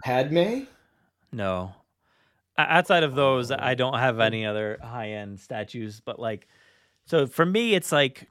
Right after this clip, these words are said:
Speaker 2: those, you know, those are usually, like, the two fifty range or something like that. I forget what
Speaker 1: Yeah,
Speaker 2: it was,
Speaker 1: yeah.
Speaker 2: but, like,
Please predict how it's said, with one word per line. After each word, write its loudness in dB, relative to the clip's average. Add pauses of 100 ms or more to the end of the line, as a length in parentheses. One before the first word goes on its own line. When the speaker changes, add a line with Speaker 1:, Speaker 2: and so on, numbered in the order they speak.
(880)
Speaker 2:
those, 2
you 2
know, 4
those 4
are 0
usually, -4
like, -6
the -8
two -4
fifty -4
range -6
or -8
something -10
like -8
that. -4
I -2
forget -8
what 8
Speaker 1:
Yeah, 6
Speaker 2:
it -10
was, -2
Speaker 1:
yeah. 10
Speaker 2:
but, -6
like, -8